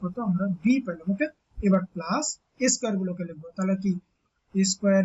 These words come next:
into হচ্ছে কি? এই যে বি মাইনাস সি গুণ করতেছি। আবার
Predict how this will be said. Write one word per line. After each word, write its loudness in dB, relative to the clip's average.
into 0
হচ্ছে -2
কি? 2
এই 2
যে 4
বি 6
মাইনাস 4
সি 4
গুণ 6
করতেছি। -6
আবার 4